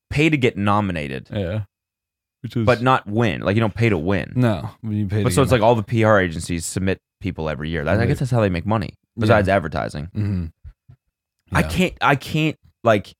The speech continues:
Speaker 1: it can't be that lucrative.
Speaker 2: No.
Speaker 1: It can't be.
Speaker 2: No. That show was made with, like, fourteen dollars.
Speaker 1: Yeah, I know.
Speaker 2: It's crazy.
Speaker 1: Anyways, guys, I'm sorry that you can
Speaker 2: <laughs>
Speaker 1: see my taint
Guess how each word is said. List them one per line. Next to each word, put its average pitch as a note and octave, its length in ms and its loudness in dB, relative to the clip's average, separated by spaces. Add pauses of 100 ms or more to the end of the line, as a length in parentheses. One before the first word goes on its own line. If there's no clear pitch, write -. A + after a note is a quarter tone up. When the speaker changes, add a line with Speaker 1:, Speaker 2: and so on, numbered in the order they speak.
(120)
Speaker 1:
it B2+ 180 -2
can't D#3+ 380 -2 (180)
be G2+ 400 0 (520)
that F2+ 200 0
lucrative. F#2+ 640 -4 (400)
Speaker 2:
No. A2 420 2 (380)
Speaker 1:
It D3+ 120 -2
can't E3+ 380 -2
be. - 320 -6
Speaker 2:
No. E2 300 -10 (680)
That A2+ 160 -4
show C3+ 280 2
was G2 160 0
made G2 240 -2
with, F2 140 -6
like, F2 120 -8
fourteen F2 440 -8
dollars. C#2 480 -10
Speaker 1:
Yeah, C3 160 4
I D3 60 4
know. C#3+ 400 0
Speaker 2:
It's - 100 -20
crazy. F2+ 500 -6 (1400)
Speaker 1:
Anyways, E2 260 -4
guys, E2 180 -4
I'm E2 100 -4
sorry F#2+ 240 2
that E2+ 120 0
you D#2+ 120 -4
can E2 200 -2 (360)
Speaker 2:
<laughs> - 340 -20
Speaker 1:
see - 220 -4
my D#2 240 -2 (160)
taint - 500 -8